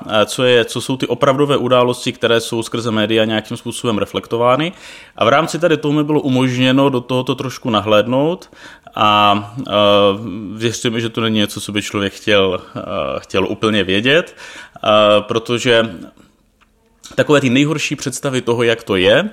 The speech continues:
o kterým nevěříte, že by tak mohly být, eh, je bohužel teda ta, <laughs> je bohužel ta realita,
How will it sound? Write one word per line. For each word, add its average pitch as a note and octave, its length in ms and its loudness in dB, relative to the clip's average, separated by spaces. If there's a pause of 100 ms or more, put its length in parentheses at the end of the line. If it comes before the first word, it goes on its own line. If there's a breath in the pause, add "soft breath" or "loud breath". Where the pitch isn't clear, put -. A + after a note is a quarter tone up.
(600 loud breath)
o - 60 -4
kterým B2 280 0
nevěříte, B2+ 360 0
že A#2+ 100 0
by A2+ 100 2
tak A#2 140 0
mohly A2+ 260 -2
být, G2+ 460 -4
eh, G#2+ 440 2
je G#2+ 160 0
bohužel G2+ 380 -4
teda F#2 180 -4
ta, F#2+ 140 -2 (160)
<laughs> - 160 -4
je A3 60 4
bohužel A#3 360 2
ta D3 200 2
realita, A#2+ 480 2